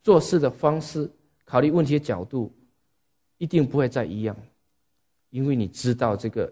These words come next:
永生世界是这么真实嘛，就在我们里面。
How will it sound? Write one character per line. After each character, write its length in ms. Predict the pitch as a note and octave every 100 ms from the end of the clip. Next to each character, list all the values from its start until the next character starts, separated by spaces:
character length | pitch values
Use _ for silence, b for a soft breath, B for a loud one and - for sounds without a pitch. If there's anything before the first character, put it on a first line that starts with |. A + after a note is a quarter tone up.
| -
永 180 | G#2+ F#2+
生 240 | F2+ G#2+ A2
世 180 | B2
界 240 | G#2+ G#2+ F2 - _ _ _ _ _
是 120 | - A2+
这 80 |
么 100 | B2
真 240 | A#2+ A2+ G#2+
实 200 | - D#2+
嘛， 120 | F2 _ _ _ _ -
就 80 | B2+
在 100 | A2+
我 40 |
们 120 | G#2
里 120 | G2
面。 260 | E2 F#2